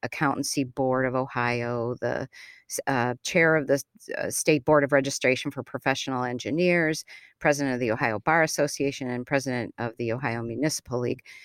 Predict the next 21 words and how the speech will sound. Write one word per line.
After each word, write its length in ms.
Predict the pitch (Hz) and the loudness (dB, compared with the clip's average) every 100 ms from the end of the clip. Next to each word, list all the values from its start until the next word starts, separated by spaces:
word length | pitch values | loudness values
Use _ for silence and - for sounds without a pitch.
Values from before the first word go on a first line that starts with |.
| - - | -12 2
But 300 | 349 139 - _ _ | 4 4 0 _ _
the 80 | 151 | -2
governor 680 | - 233 294 139 113 135 143 _ _ _ | 2 2 4 0 0 -2 -4 _ _ _
h-, 80 | 165 - | -14 -4
appoints 520 | 151 - 202 196 175 - | -4 0 2 2 2 -4
five 520 | - 190 220 226 247 - | 0 2 2 0 -2 -2
additional 580 | 175 220 - 139 117 | 4 4 4 2 2
positions, 800 | - 147 123 117 - - - - - - _ _ | 2 -2 2 0 0 -4 -4 -6 -10 -16 _ _
and 420 | 175 190 170 160 - | 4 6 4 0 0
the 100 | 147 | 0
leaders 460 | 160 160 151 - | 2 2 2 0
of 100 | 135 | -4
the 80 | 139 | -2
House 300 | 139 117 - | -2 -2 -2
and 80 | 113 | -8
Senate, 580 | - 214 151 123 143 - _ _ _ | 0 2 2 -4 -8 -14 _ _ _
controlled 380 | - 127 135 127 _ - | -8 0 0 0 _ -2
also 260 | 113 - 139 | -2 0 -4
by 160 | 123 | -2
his 180 | 131 - | -2 -4
party, 280 | - 131 | 0 0